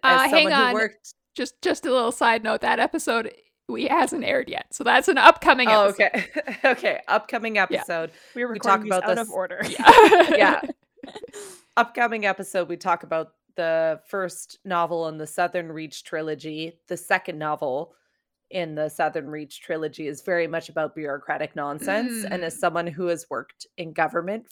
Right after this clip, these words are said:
Speaker 2: for a very
Speaker 1: <laughs>
Speaker 2: long time, I get bizarrely excited
Speaker 3: <laughs>
Speaker 2: when a sci-fi or fantasy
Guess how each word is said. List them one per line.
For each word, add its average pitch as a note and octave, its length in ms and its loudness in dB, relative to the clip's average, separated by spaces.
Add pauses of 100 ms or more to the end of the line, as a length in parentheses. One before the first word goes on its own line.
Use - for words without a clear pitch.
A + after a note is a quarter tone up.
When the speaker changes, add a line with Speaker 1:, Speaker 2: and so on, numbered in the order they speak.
Speaker 2:
for F#3+ 120 -2
a - 120 -6 (160)
very D#3+ 340 0
Speaker 1:
<laughs> D#3+ 80 0
Speaker 2:
long D#3 360 -4
time, D#3 600 -6 (880)
I F#3+ 580 2 (560)
get - 280 -2 (420)
bizarrely E3+ 840 0
excited - 680 -6 (400)
Speaker 3:
<laughs> A#3+ 320 -8
Speaker 2:
when G3 380 4 (120)
a - 60 2
sci-fi E3 1300 2 (840)
or F#3 280 2
fantasy F#3 1000 -6